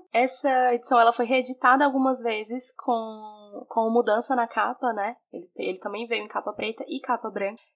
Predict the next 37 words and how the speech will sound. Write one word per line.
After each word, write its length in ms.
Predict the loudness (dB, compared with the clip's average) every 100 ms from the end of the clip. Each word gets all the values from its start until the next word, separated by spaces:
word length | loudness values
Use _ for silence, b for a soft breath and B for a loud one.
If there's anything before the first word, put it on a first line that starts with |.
| -2
Em 140 | 2
dois 180 | 4 2
mil 120 | 0
e 40 |
quinze, 540 | 0 0 2 2 2 0
o 60 | 0
livro 300 | 0 -2 0
ganhou 200 | 2 4
uma 160 | 4
nova 380 | 6 8 8 6
edição 600 | 2 0 0 0 0 -4 -8
com 160 | 0 2
uma 140 | 2
ilustração 520 | -4 -6 -4 -4 -4
bonita 340 | -4 -6 -4 -4
na 100 | -4
capa 320 | -2 -2 -2
e 240 | -6 -6 -6 -12 -6
que 600 | -4 -4 -4 -6 -8 -8 -4
ganhou 500 | -2 0 0 0 -2
uma 400 | -2 0 0 -2
introdução 800 | -4 -6 -4 0 0 0 -4 -4
do 140 | -2
Neil 120 | 0
Gaiman, 380 | 0 -2 -4 -12
que 80 | -10
foi 80 | -8
a 20 |
introdução 400 | -6 -8 -8 -12
que 100 | -12
a 40 | -6
Carol 360 | -2 0 -2
citou 560 | -6 -8 -6 -6 -6 -12
no 80 | -4
nosso 220 | -4 -4
primeiro 260 | -2 -2 -2
episódio. 480 | -4 -4 -4 -8